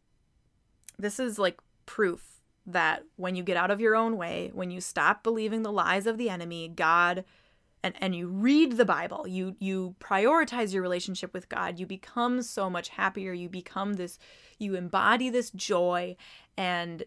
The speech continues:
and it, it, people notice. And that's how he uses you.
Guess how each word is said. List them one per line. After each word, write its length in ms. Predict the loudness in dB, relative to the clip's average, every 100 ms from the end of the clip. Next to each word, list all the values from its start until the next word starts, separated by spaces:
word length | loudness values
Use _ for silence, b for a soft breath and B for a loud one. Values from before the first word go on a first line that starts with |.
| -16 _ -8
and 380 | -6 -6 -6
it, 240 | -8 -10 _
it, 200 | -8 -8 -14 _ _
people 260 | -2 0 0
notice. 480 | -4 -6 -10 -14 -16 _ _ _ _ _ _ _ _ _ _ _ _ _ _ _ _ _ _ _ _ -10
And 140 | -4
that's 160 | -4 0
how 140 | -2
he 140 | -2
uses 420 | -8 -10 -12 -14 -10
you. 180 | -12